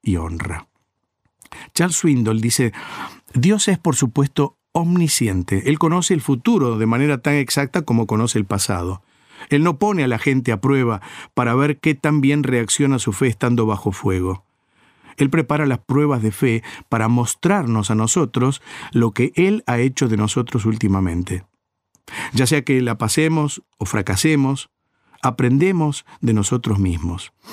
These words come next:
Aprendemos dónde necesitamos mejorar o descubrimos lo espiritualmente maduros que hemos llegado a ser. Así que Dios probó a Abraham para ver hasta qué extremo su fe era cierta,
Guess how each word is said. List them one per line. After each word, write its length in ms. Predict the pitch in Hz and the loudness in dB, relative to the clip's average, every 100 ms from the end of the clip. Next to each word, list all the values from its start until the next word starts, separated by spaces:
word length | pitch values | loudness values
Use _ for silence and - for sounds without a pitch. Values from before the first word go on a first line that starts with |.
| - | -4
Aprendemos 640 | 127 139 143 190 190 147 - | -2 2 2 2 0 -2 -2
dónde 560 | 123 220 165 127 110 | 0 2 2 2 2
necesitamos 760 | 110 120 135 - 143 185 185 143 | 0 0 -2 -2 -2 0 0 0
mejorar 540 | 123 139 131 123 131 - - - - | 0 0 0 0 -4 -10 -20 -20 -6
o 120 | - 117 | 0 0
descubrimos 960 | 113 - 120 135 208 147 107 110 - _ - - | 0 -2 0 2 2 2 0 -2 -6 _ -20 -4
lo 120 | - | 0
espiritualmente 760 | 117 - 110 104 113 117 139 135 | 0 0 -2 0 2 2 2 0
maduros 580 | 110 107 110 98 101 - _ _ - | 0 0 0 0 -2 -6 _ _ -2
que 100 | 107 | 0
hemos 180 | 107 98 | 2 2
llegado 320 | 92 92 92 | 0 0 -2
a 80 | 90 | -4
ser. 320 | - 85 - - _ _ _ _ _ _ _ _ _ _ - - - - - | -6 -8 -16 -20 _ _ _ _ _ _ _ _ _ _ -18 -16 -14 -14 -6
Así 160 | 160 269 | -2 0
que 160 | - 180 | 2 2
Dios 380 | 151 143 - - _ _ _ | 2 0 -4 -14 _ _ _
probó 540 | - 127 143 147 117 - _ _ _ _ | -2 2 2 2 -2 -10 _ _ _ _
a 100 | - | -4
Abraham 340 | 101 117 113 110 | 0 2 0 0
para 220 | 131 127 | 0 2
ver 160 | 156 175 | 2 0
hasta 360 | 143 _ 151 | -4 _ -4
qué 160 | 151 233 | 0 -2
extremo 800 | 233 - - - 185 214 143 120 | 0 -4 -4 0 2 4 2 0
su 220 | - 233 | 0 -2
fe 400 | - 151 127 135 | 0 0 0 -2
era 200 | 139 120 | -2 0
cierta, 540 | 117 95 95 98 147 | -2 -2 -2 0 -2